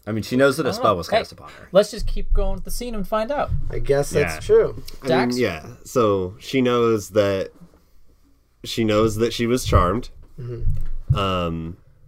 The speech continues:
Speaker 4: and when you are charmed, you, you, you know, you're, you're friendly to people, and you're, you know, you're trusting of the people that you wanna be
Speaker 3: Mm-hmm.
Speaker 4: friendly towards.
Speaker 3: Your friend, yeah, it's a, it's a friendly acquaintance.
Speaker 4: Yeah.
Speaker 3: Right.
Speaker 4: So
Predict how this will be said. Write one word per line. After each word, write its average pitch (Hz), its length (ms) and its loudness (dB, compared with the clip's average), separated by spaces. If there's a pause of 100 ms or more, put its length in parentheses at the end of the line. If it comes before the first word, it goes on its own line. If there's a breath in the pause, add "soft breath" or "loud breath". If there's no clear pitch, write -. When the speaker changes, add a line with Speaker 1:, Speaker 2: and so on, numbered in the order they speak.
(120)
Speaker 4:
and 101 180 0
when 101 160 4
you 104 120 4
are 104 80 4
charmed, 98 500 0
you, 90 460 -2
you, 85 720 -4 (880)
you 175 80 6
know, 98 160 4
you're, 117 240 2
you're 110 200 0
friendly 135 440 0
to 147 120 -6
people, 151 520 0
and 101 260 0
you're, 95 200 -2
you 98 200 0
know, 85 180 0
you're 92 160 -4
trusting 131 560 -4
of 127 120 -6
the 131 60 -12
people 135 340 -8
that 135 120 -4
you 135 80 -4
wanna 135 200 -2
be 135 100 -2
Speaker 3:
Mm-hmm. 117 100 -4
Speaker 4:
friendly 151 300 -2
towards. - 560 -16 (640)
Speaker 3:
Your - 100 -18
friend, 135 340 -10
yeah, 175 200 -6
it's 123 160 -18
a, 117 100 -6 (100)
it's 117 160 -14
a 87 240 -8 (220)
friendly 170 340 -2
acquaintance. - 680 -12 (120)
Speaker 4:
Yeah. - 140 -8 (400)
Speaker 3:
Right. - 100 -10
Speaker 4:
So 110 220 -2